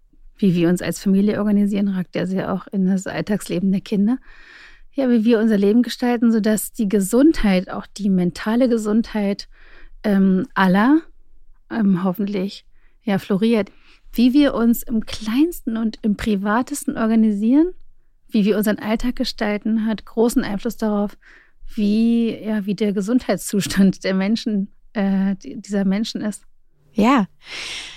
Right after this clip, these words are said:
Speaker 2: Macht ist jetzt erstmal ein großes Wort, ne? Und ich glaub, Macht und Männer in einem <laughs> Zusammenhang
Speaker 1: Mhm.
Speaker 2: könnte ja erstmal verbranntes Feld für eine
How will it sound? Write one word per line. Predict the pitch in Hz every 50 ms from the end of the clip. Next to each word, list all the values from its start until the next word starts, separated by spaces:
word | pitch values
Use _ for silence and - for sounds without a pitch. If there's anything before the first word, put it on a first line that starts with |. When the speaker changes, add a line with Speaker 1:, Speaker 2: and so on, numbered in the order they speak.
| - - - - - - -
Speaker 2:
Macht | 214 208 214 220 226 - -
ist | 214 - -
jetzt | 208 196 -
erstmal | - - - - 202 190
ein | 185
großes | - 196 202 - - - - -
Wort, | - 175 165 160 - -
ne? | 208 226 240
Und | - 190 180 -
ich | 190 -
glaub, | - 190 185 -
Macht | - 185 196 220 233 - - -
und | 185 180 170
Männer | 190 202 208 220 214 208 208 -
in | 190 190 180
einem | - 190 190 185 185 180 180 175 _ -
<laughs> | - - - - - - 240 202 - - - - 247 -
Zusammenhang | - - 185 175 185 180 190 208 208 196 202 196 - - - -
Speaker 1:
Mhm. | - 208 190
Speaker 2:
könnte | 180 226 254 - - 262
ja | 220 208
erstmal | - - 208 - 202 196
verbranntes | - - 180 175 - - 190 208 - 190 - -
Feld | - - 185 190 190 -
für | - - 180 -
eine | - 180 180 175 170